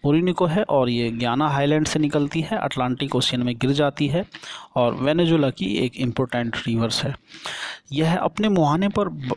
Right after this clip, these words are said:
अ, एक विशाल डेल्टा बनाती है और इस नदी का जो बेसिन है, वो जो सवाना प्रकार के, अ, घास हैं,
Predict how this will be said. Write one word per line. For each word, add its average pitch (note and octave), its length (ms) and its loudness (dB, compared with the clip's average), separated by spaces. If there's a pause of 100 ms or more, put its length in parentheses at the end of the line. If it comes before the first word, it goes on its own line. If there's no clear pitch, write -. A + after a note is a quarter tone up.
अ, B2+ 300 2
एक B2+ 240 0
विशाल C#3 380 4
डेल्टा D#3+ 340 2
बनाती D3 420 0
है D#3 340 2
और B2+ 440 2
इस D#3 180 2
नदी D#3 220 2
का E3 180 2
जो D#3 140 2
बेसिन C#3+ 420 0
है, C#3+ 320 0
वो D3+ 300 2
जो - 220 -6
सवाना C3+ 420 0
प्रकार C3 440 -2 (100)
के, A#2+ 120 0 (540)
अ, A#2 440 0 (120)
घास D3 500 0
हैं, B2 460 -2